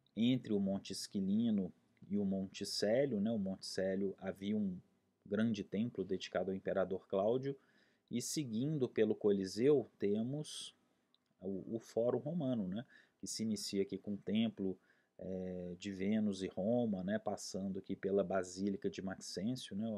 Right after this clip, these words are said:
A Basílica de Constantino, o Arco de Tito bem próximo, né? O Arco de, eh, de,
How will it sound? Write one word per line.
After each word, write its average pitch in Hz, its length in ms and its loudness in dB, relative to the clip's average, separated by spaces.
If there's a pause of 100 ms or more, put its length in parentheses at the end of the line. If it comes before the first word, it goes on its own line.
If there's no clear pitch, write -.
A 87 40 0
Basílica 92 540 -2
de - 100 -12
Constantino, 107 840 -2
o 98 80 2
Arco 98 220 -4
de 92 120 -10
Tito - 380 -4
bem 95 180 0
próximo, 113 800 2 (600)
né? 104 260 2
O 107 200 4
Arco 110 360 2
de, 98 340 -2 (500)
eh, 90 840 -8 (180)
de, - 160 -14